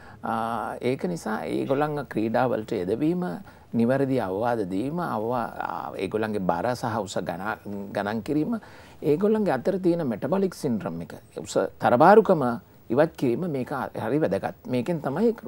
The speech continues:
රිස්ක් ෆැක්ටර්ස් එන්නේ. නමුත් රිස්ක් ෆැක්ටර්ස් ආවට පස්සේ අපි දෙවනියට රෝගයක් වැළඳීම ගැන අපි ඒක ගැන පරිස්සම් වෙන්න ඕනේ. එතකොට රිස්ක් ෆැක්ටර් මැනේජ්මන්ට් එක තමයි අපි කියන්නේ ප්‍රයිමරි ප්‍රිවෙන්ෂන් කියලා.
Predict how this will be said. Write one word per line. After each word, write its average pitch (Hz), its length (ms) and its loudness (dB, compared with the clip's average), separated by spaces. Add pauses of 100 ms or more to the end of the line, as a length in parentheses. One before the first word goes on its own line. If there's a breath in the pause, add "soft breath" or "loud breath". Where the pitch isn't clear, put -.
(300)
රිස්ක් 123 240 -6
ෆැක්ටර්ස් - 420 -4
එන්නේ. - 300 -10 (640 loud breath)
නමුත් 139 280 -2
රිස්ක් 117 280 -2
ෆැක්ටර්ස් 214 400 0
ආවට 185 460 0 (100)
පස්සේ 120 580 0 (500 loud breath)
අපි 208 200 -2
දෙවනියට 147 1040 2 (180)
රෝගයක් 214 480 8
වැළඳීම 143 480 4
ගැන 98 220 -4 (580 soft breath)
අපි - 180 0 (100)
ඒක 147 200 6
ගැන 156 240 0
පරිස්සම් - 420 -6
වෙන්න - 220 -12
ඕනේ. - 160 -16
එතකොට 143 340 -2
රිස්ක් 110 220 -2
ෆැක්ටර් 233 320 4
මැනේජ්මන්ට් 160 600 0
එක 123 100 0 (120)
තමයි 123 240 -4
අපි 107 160 -4
කියන්නේ 139 240 -2
ප්‍රයිමරි 160 420 2
ප්‍රිවෙන්ෂන් - 540 -12
කියලා. - 260 -18